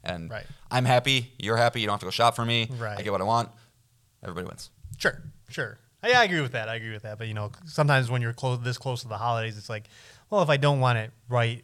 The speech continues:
Speaker 2: if I don't need it right this second, maybe it's like, "Yeah, you wanna buy me something? Here's a two hundred dollar
Speaker 1: It's true.
Speaker 2: <laughs> PlayStation accessory you can buy me," you know, and
Speaker 1: I gotta get those dumb headphones with it too, 'cause they, no Bluetooth on things, so dumb.
Speaker 2: Sorry.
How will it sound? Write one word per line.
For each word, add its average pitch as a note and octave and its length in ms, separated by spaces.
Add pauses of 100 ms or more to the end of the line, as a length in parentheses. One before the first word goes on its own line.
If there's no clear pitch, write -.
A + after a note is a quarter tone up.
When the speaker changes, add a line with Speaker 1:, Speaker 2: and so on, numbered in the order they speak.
(120)
Speaker 2:
if B2 120
I C#3 40
don't C#3 200
need D3 180
it A#2+ 80
right G#2+ 200
this G#2 140
second, G#2+ 340
maybe G#2 220
it's G2+ 160
like, G2+ 160 (500)
"Yeah, F3+ 160
you C3 140
wanna B2+ 120
buy A#2+ 140
me C3 80
something? D3+ 300 (580)
Here's B2+ 160
a C3 100 (280)
two C3+ 140
hundred C3+ 220
dollar C3+ 440 (240)
Speaker 1:
It's - 100
true. A3 220
Speaker 2:
<laughs> - 440
PlayStation D#3 500
accessory C#3 440
you A#2 60
can A#2+ 120
buy A#2 200
me," A#2 220 (360)
you B2+ 160
know, A#2+ 260
and A#2 360
Speaker 1:
I F#2 40
gotta F#2 120
get F#2 100
those E2+ 160
dumb F#2+ 240
headphones F2+ 420
with F2+ 120
it F#2 100
too, F#2+ 220
'cause E2+ 220
they, F2+ 120 (920)
no B3 120
Bluetooth F#2+ 400
on F2+ 160
things, F2+ 240
so G2 100
dumb. E2+ 380 (560)
Speaker 2:
Sorry. G#2 400